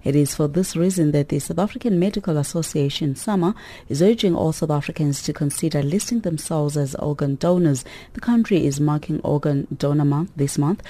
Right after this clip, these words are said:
to raise awareness on the critical deficiency of donor organs. To speak to us more about this, we are now joined on the line by sama's Vice, uh, Chairperson, Professor Mark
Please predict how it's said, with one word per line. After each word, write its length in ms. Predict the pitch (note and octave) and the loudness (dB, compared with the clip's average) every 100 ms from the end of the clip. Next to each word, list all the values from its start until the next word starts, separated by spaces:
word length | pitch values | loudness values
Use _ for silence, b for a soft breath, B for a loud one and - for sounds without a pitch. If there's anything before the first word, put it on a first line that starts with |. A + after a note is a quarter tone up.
| B B | B B
to 120 | - | 2
raise 220 | D3 D3 D3 | 4 6 4
awareness 480 | C#3 C#3+ C#3+ C#3 | 2 4 2 0
on 140 | C#3+ C#3 | 0 -2
the 80 | C#3+ | -2
critical 480 | - A3+ - F#3+ | -2 -2 0 -2
deficiency 680 | D3+ D3+ - A3 - E3 - | 0 -4 -4 -4 -2 -2 -2
of 180 | C#3+ - | -4 -2
donor 240 | D3 C#3 | -2 -2
organs. 540 | - F3+ E3+ D3+ D#3+ - B B B - | -2 -2 0 -2 -2 -10 B B B -10
To 100 | A3+ | -2
speak 220 | - C4 | 0 0
to 100 | A#3+ | 0
us 200 | G#3+ - | 0 2
more 200 | G#3 A3 | 2 2
about 240 | G3+ F3+ F3+ | 2 0 2
this, 260 | G3+ - | -2 -2
we 160 | - F3+ | -2 0
are 80 | E3+ | 2
now 160 | E3+ | 2
joined 340 | D#3 D#3+ D#3+ D#3 | 0 0 0 2
on 140 | D3+ | 0
the 80 | D3+ | 0
line 300 | D3 E3 F#3 | 2 0 0
by 260 | E3+ D#3 | -2 -2
sama's 400 | D3 - D3+ D3 | -2 -2 -2 -2
Vice, 380 | C#3+ D3 C#3+ - | -2 -4 -4 -6
uh, 160 | - C#3+ - | -6 -6 -8
Chairperson, 600 | - A3 F#3+ E3 - C3+ B B B | -6 -4 0 -2 0 -2 B B B
Professor 480 | - E3 D#3+ D3 D3+ | -6 -2 0 0 0
Mark 300 | D3+ C#3+ C#3 | 0 0 -2